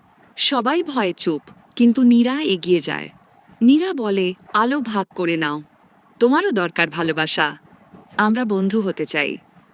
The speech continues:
তার হাতে ধরা গোলাপ থেকে আলো ছড়িয়ে পড়ে। ডাইনির হৃদয় নরম হয়ে যায়।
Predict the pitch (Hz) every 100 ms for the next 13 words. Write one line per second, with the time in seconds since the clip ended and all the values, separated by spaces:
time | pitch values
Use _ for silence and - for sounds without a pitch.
0 | _ _ - 262 311 254 247 269 247 240
1 | 226 226 202 202 214 - 240 247 240 190
2 | 196 247 - 202 185 185 160 - 165 _
3 | _ _ _ - 202 226 247 262 320 247
4 | 185 180 160 170 240 202 175 226 208 165
5 | 151 151 143 147